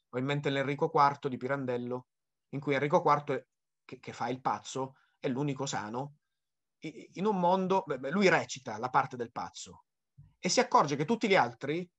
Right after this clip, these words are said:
non recitano <laughs> la parte dei pazzi, sono proprio del-, degli attori viventi, cioè sono proprio persone che sono sempre fuori da loro stessi, cioè sono persone che fanno finta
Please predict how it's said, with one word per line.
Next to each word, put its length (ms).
non 260
recitano 720
<laughs> 640
la 140
parte 300
dei 100
pazzi, 260
sono 140
proprio 240
del-, 200
degli 180
attori 320
viventi, 680
cioè 140
sono 160
proprio 260
persone 480
che 300
sono 380
sempre 760
fuori 460
da 100
loro 180
stessi, 680
cioè 140
sono 160
persone 320
che 100
fanno 240
finta 600